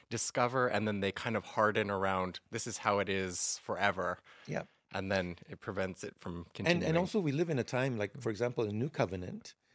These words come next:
Speaker 2: if you think about since Jesus and after he left and he sent us the Holy Spirit, we've had access to communicate with God in v-,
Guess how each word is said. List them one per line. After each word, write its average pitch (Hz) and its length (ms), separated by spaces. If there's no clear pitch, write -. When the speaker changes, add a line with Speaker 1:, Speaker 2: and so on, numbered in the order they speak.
Speaker 2:
if - 120
you 117 80
think 139 220
about 113 320
since - 280
Jesus 110 440
and 104 280
after 113 280
he 101 120
left 117 300
and 104 120
he 110 80
sent 110 220
us 107 120
the 104 60
Holy 101 140
Spirit, 127 440
we've 151 260
had 151 180
access 117 640
to 202 160
communicate 113 420
with 101 160
God 107 220
in 110 180
v-, 104 260